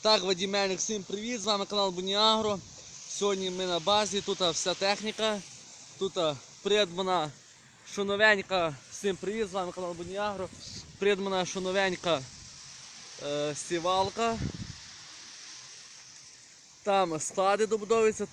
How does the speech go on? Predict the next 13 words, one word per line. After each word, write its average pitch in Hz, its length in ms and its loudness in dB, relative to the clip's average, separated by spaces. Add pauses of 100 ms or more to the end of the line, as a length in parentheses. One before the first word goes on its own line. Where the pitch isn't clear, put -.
(420)
тут 190 240 0
ще 156 280 -2
маніту 180 680 2 (1120)
новеньке. 214 680 -2 (1300)
Сівалочка, 196 600 -2
все 190 220 -6
придбали. 185 600 0 (680)
Тік, 226 220 0 (520)
сушить 208 340 2
зараз 190 320 2
зерно 190 560 -2 (1120)
на 170 180 0
дровах. 175 540 2